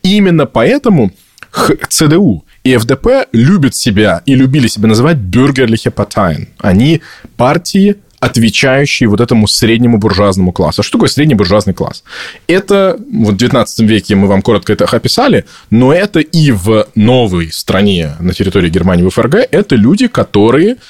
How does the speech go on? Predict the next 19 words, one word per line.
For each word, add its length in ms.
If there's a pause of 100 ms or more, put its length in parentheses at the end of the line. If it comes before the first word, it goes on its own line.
(140)
в 40
состоянии 920 (480)
обеспечивать 760
себя 580 (480)
не, 680
э, 680
постоянной 600
наёмной 520
работой, 460 (120)
да. 300
Это 320
люди 300
либо 380
функционеры, 720
м, 600
государственные, 760
это 140
может 180
быть 140